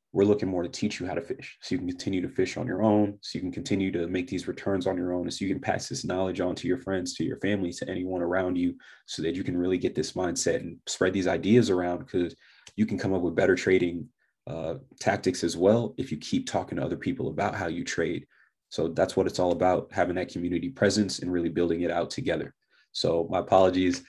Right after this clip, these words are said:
again for, you know, all the allergy things and everything today and having this come out late, but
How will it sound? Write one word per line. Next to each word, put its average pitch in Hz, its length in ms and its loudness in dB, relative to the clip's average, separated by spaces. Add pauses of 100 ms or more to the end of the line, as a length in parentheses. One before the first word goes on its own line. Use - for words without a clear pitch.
(260)
again 92 320 4
for, 90 460 4 (160)
you - 60 -8
know, 90 100 2
all 90 100 6
the 85 160 0
allergy 98 360 6
things 98 380 0
and 92 80 -2
everything 92 340 -2
today 95 420 4
and 90 160 -4
having 90 240 -4
this 87 120 -4
come 87 200 -6
out 85 160 0
late, 82 320 -2
but 76 240 -2